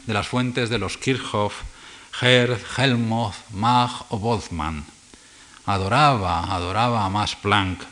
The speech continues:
no solo, ni siquiera sobre todo, por sus aportaciones científicas, sino por la persona que era, aunque mantuvieran en ocasiones posturas encontradas.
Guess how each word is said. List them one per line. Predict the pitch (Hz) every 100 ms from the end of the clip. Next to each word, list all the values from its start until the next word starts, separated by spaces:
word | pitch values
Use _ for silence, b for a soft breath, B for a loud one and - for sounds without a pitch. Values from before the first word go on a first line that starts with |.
| B B B B
no | 123
solo, | 127 151 147 117 87 101
ni | 107
siquiera | - 92 139 143
sobre | - 127 110
todo, | 101 147 131 104 76 B B B
por | 117
sus | - 98
aportaciones | 104 104 98 - 131 120
científicas, | 117 101 92 135 117 - 98 87
sino | 104 101
por | 104 98
la | 98
persona | 98 - 135 135 127
que | 110 113
era, | 107 85 90 B B B B
aunque | 101 90 98
mantuvieran | 95 95 92 95 113 135 123 107
en | 101
ocasiones | 98 87 - 120 117 117
posturas | 98 - 110 107 -
encontradas. | 95 95 87 107 98 80 73 -